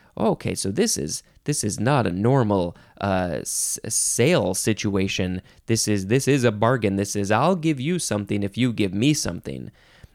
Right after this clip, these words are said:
Um, hmm. So I'm guessing, so the seller is selling a thing. Uh, let's say it's a book for five dollars. And the buyer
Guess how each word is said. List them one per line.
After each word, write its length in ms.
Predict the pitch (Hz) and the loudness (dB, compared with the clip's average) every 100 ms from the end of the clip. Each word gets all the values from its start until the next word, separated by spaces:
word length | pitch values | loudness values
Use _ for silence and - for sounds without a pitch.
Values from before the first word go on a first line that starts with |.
| - | -2
Um, 640 | 104 104 101 98 95 95 - | 2 4 4 2 0 -2 -2
hmm. 340 | 170 117 82 - _ _ _ _ _ _ _ - | 0 0 -4 -10 _ _ _ _ _ _ _ -16
So 200 | - 117 | 2 2
I'm 100 | 117 | 4
guessing, 460 | 135 165 131 131 151 - | 2 0 2 0 -2 -8
so 140 | - 117 | -4 -2
the 100 | 107 | 0
seller 380 | - 139 175 175 | 2 2 2 0
is 120 | - | 0
selling 320 | 143 147 165 | 2 2 2
a 60 | 190 | 0
thing. 440 | - 104 131 160 - _ | 2 2 0 -2 -8 _
Uh, 80 | 147 | 0
let's 220 | 165 170 | 0 0
say 180 | - 175 | 2 2
it's 160 | 175 175 | 2 -2
a 40 | |
book 380 | 165 208 - - _ | 2 2 2 -8 _
for 160 | - 113 | -4 -2
five 380 | - 127 139 127 | 2 2 2 2
dollars. 580 | 143 143 107 95 - - _ _ _ - _ - | 2 4 4 2 -4 -10 _ _ _ -20 _ -2
And 500 | 123 123 120 123 123 | 2 2 2 0 -2
the 120 | 117 113 | -2 -2
buyer 760 | 110 165 175 117 123 143 156 | 2 2 4 4 2 2 -2